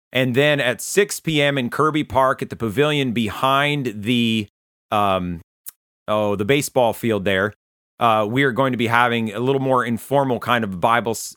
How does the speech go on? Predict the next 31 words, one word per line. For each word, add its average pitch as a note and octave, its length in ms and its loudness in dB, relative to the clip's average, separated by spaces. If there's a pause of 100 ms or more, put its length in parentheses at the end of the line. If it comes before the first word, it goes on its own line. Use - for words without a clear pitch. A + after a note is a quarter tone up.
study. A#2+ 580 0
Maybe A2 260 0
we G#2+ 80 -2
could F#2+ 260 -6
sing B2 320 -2
together, A#2 480 0
little A#2 220 -2
things B2 240 -2
like A#2 140 -2
that. A2 260 2 (320)
If C3 120 -2
you E3 140 0
want F3 200 4
to E3+ 40 0
know D#3+ 140 2
more D3+ 180 2
about B2+ 240 2
God, G#2 460 2
then A2 220 0
you A2+ 60 2
should G#2+ 200 -4
show A#2 320 2
up, G2 180 0
and G#2 100 -2
I'm G#2 140 0
looking A2 240 -4
forward A2 460 -2 (260)
to G#2 100 -10
seeing A2+ 540 -2
you A2 300 -2
there. A#2 340 2